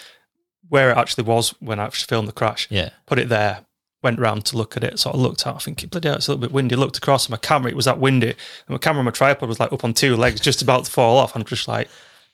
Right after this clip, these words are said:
Speaker 1: "Maybe I'll leave this today," you know, like, thinking this could, it's probably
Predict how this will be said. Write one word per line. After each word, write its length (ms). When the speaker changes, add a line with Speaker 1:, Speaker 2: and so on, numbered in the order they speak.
Speaker 1:
"Maybe 200
I'll 80
leave 240
this 140
today," 380
you 60
know, 220
like, 100
thinking 360
this 140
could, 180
it's 140
probably 420